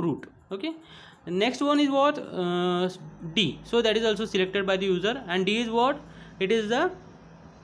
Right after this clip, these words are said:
private key that can be used for, uh, decryption.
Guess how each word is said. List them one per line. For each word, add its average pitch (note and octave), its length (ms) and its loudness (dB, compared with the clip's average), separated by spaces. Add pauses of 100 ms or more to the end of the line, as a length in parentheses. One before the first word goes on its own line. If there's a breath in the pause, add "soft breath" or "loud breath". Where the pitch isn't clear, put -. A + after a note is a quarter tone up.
(180)
private A3 420 2
key G#3 240 -4
that G3 240 -2
can G#3+ 160 0
be G#3+ 60 -2
used G3 360 0
for, G#3 280 0
uh, D#4+ 60 -10 (800)
decryption. D#3 540 -2